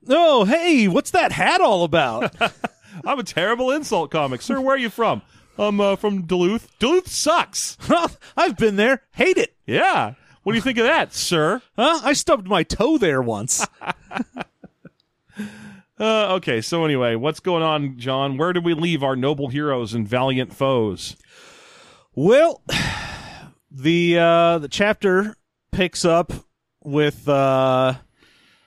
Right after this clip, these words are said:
Speaker 1: basically when we left the people on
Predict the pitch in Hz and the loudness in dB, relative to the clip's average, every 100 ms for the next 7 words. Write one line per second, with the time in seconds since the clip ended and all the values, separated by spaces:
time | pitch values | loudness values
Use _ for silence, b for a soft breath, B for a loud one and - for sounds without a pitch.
0 | b b _ _ - 139 160 175 185 165 | b b _ _ -14 -4 -2 0 -2 2
1 | 160 147 123 - - 151 151 147 147 160 | 2 2 -4 -18 -4 -2 0 0 0 -2
2 | - 127 151 - 196 185 180 165 156 156 | -2 -4 -4 -2 -2 0 2 2 2 2
3 | 156 147 131 | 2 0 -4